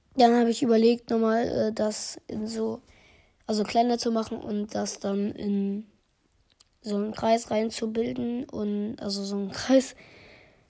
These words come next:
irgendwie, ja, da ist er auch schon. Und den dann halt so lang zu machen und dann umzudrehen, weil dieses Lichtdings da ist eigentlich immer da so, ne?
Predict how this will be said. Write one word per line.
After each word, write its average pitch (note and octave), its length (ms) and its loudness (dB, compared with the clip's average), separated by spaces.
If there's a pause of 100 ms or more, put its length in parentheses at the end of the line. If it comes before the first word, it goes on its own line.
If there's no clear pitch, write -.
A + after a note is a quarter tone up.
(460)
irgendwie, A#3 440 -2
ja, A3+ 160 -4 (280)
da A3 120 2
ist A#3+ 140 -2
er A#3+ 160 2
auch A#3 80 0
schon. A#3 320 -4 (1000)
Und G#3+ 200 -4
den A#3 400 -4 (100)
dann G#3+ 200 0
halt G#3 180 0
so A3 100 -6
lang A#3 200 -2
zu A#3+ 160 -2
machen A3+ 320 -2
und G#3 200 -4
dann A3+ 160 -10 (760)
umzudrehen, A3+ 640 2
weil G3+ 320 4
dieses G#3+ 340 -4
Lichtdings A3 720 -2
da G#3+ 140 -2 (400)
ist - 320 -8
eigentlich G#3+ 340 -6
immer A#3 200 0
da A#3 180 0
so, A#3 140 -4
ne? A3+ 260 -2